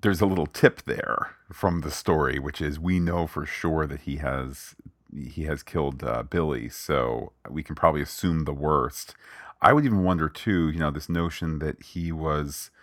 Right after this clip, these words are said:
helping clear the, the field for a mystery drug dealer. I mean, maybe it's him, although I don't necessarily think he's gonna be quite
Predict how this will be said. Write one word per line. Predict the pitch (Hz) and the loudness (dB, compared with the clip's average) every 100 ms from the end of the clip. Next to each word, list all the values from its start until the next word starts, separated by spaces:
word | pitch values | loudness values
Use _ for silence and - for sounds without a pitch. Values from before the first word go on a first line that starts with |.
| - - - - | -20 -20 -20 -4
helping | 98 90 87 | 0 2 0
clear | 80 - 92 85 | -2 -4 0 2
the, | 78 80 73 | 2 0 -2
the | 78 | -6
field | - 90 80 78 | -4 2 2 2
for | - | 0
a | 78 | 0
mystery | 78 82 - 80 | 0 -4 -4 -4
drug | 69 85 85 78 | 0 4 4 2
dealer. | 71 64 65 64 | -2 0 0 0
I | 76 | -2
mean, | 73 76 | -4 -2
maybe | 78 90 104 104 | 0 0 2 2
it's | 104 - | 0 0
him, | 113 107 110 | 2 4 2
although | - 78 | 0 -2
I | |
don't | 78 85 | -2 -4
necessarily | 80 - 82 80 71 | -6 -6 -2 0 0
think | 71 76 71 - _ - - | -4 -6 -8 -14 _ -20 -14
he's | - 73 67 - _ _ _ _ _ | -8 -6 -8 -14 _ _ _ _ _
gonna | 82 | -10
be | 76 | -10
quite | 67 - 80 | -4 0 0